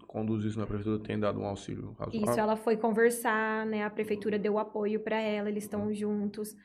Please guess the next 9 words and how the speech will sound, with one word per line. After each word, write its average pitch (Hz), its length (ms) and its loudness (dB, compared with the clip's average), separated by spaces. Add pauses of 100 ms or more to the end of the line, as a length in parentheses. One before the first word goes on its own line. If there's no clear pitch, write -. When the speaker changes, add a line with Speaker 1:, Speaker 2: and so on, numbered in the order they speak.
(180)
Speaker 2:
Ela 214 120 2
fez 214 220 4
um 220 100 0
encontro 226 760 2
em 208 240 2
abril 214 340 0
também 208 260 0
pros 240 300 -2
pais. 214 580 0